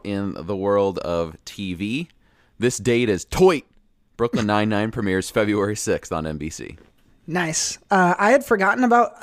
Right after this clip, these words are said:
Speaker 2: honestly, I forgot about Brooklyn Nine-Nine, so when I saw this news, I was like, "Fuck yeah, more Brooklyn Nine-Nine."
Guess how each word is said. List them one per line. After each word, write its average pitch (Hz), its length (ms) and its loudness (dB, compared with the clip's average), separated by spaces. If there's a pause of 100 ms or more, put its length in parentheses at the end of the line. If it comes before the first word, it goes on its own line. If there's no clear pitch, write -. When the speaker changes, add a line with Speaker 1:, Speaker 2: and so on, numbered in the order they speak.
(120)
Speaker 2:
honestly, 220 320 2
I 202 40 2
forgot 185 340 0
about 220 160 2
Brooklyn 226 260 0
Nine-Nine, 226 540 -2
so 190 320 4
when 185 180 2
I 185 60 0
saw 190 220 4
this 190 180 -2
news, 190 200 -2
I 185 100 -4
was 170 120 -4
like, 143 240 -10
"Fuck - 320 -2
yeah, 220 280 4
more 185 200 0
Brooklyn 185 320 -2
Nine-Nine." 160 480 -8